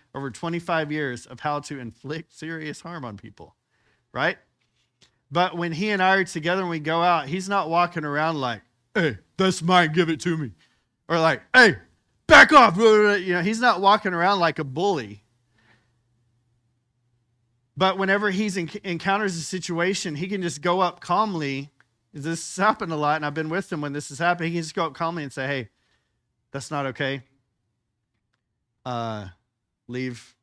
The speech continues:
leave that person alone." Da, da, da. He doesn't walk up and just immediately deck the guy or, you know, that kind of deal. But he walks up because he know-, he knows what he's capable of. But everybody else doesn't have to know that he's capable of that.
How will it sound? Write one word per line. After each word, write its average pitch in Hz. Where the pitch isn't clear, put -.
leave 131
that 123
person 117
alone." 156
Da, 127
da, 127
da. 117
He 175
doesn't 190
walk 170
up 170
and 160
just -
immediately 151
deck 151
the 131
guy 110
or, 139
you 151
know, 139
that 156
kind 156
of 135
deal. 135
But 131
he 160
walks 170
up 156
because 175
he 190
know-, 175
he 233
knows 208
what 175
he's 156
capable 131
of. 92
But 156
everybody 175
else 170
doesn't 147
have 147
to 147
know 139
that 131
he's 127
capable 127
of 101
that. 104